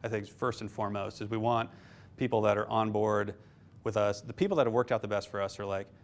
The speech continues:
"I wanna work for you because I've independently come to the conclusions that you've come to." Does that make sense? Like, I'm,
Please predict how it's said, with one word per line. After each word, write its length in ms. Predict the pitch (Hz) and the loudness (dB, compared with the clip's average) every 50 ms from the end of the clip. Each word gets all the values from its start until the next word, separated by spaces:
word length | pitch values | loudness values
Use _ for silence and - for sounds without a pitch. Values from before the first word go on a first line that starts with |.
| - - - - | -20 -10 -4 2
"I 60 | 120 | 2
wanna 160 | 139 170 175 | 4 4 4
work 180 | 151 143 135 - | 2 0 -2 -2
for 120 | - 131 | -4 -2
you 180 | 120 113 113 110 | 0 0 -2 -2
because 680 | 110 113 110 - - 135 117 101 101 101 101 101 - - - | -2 -4 -2 0 2 4 4 4 2 0 -2 -6 -10 -8 -2
I've 200 | - 120 120 123 | 2 2 2 2
independently 720 | - - 139 143 147 143 - - 123 120 127 - 117 117 | 0 0 0 0 0 0 0 0 0 0 -2 -2 -6 -8
come 360 | 117 - 120 107 107 107 107 | -4 -4 -4 -2 -2 -4 -6
to 160 | 104 - 120 107 | -4 -4 -4 -4
the 80 | 104 | -4
conclusions 640 | 104 - 113 107 - 113 110 107 107 110 104 101 101 | -4 -6 -8 -6 -4 -4 -4 -2 -4 -4 -6 -6 -6
that 120 | 101 98 | -6 -6
you've 140 | 107 107 104 | -6 -6 -6
come 200 | - 104 101 104 | -8 -10 -10 -10
to." 80 | - - | -12 -14
Does 100 | 95 101 - - - - - - - - - - - | -14 -16 -18 -20 -20 -20 -20 -20 -20 -20 -20 -10 -8
that 80 | 110 | -6
make 140 | 110 113 113 | -6 -4 -4
sense? 320 | - 123 127 135 135 - - - - - - - - - | -2 -2 -4 -4 -6 -12 -18 -20 -20 -20 -20 -20 -6 -2
Like, 220 | 120 110 104 - - - - - - | -2 -2 -2 -4 -8 -18 -8 -2 -2
I'm, 240 | 113 113 110 110 | 0 0 -2 -4